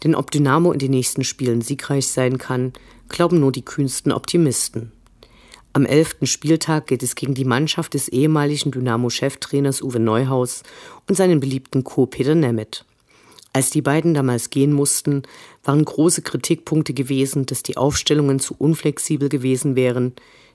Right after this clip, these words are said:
Diese Zeit wünschen sich nun nicht wenige zurück. Momentan gibt ihm der Erfolg recht. Im Dezember zweitausendachtzehn übernahm er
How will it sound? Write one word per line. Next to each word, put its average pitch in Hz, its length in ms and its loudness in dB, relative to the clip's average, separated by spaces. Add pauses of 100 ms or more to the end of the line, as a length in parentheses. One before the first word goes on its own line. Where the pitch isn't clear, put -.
Diese 175 240 -2
Zeit 131 400 -2
wünschen 147 260 -2
sich - 240 -2
nun 139 160 4
nicht - 300 -2
wenige 113 320 0
zurück. - 560 -4 (840)
Momentan 151 560 2
gibt 131 180 -6
ihm 165 100 2
der 156 120 0
Erfolg - 480 -4
recht. - 440 -8 (640)
Im 160 100 6
Dezember 165 460 2
zweitausendachtzehn 131 960 -2
übernahm 120 460 -2
er 131 300 -4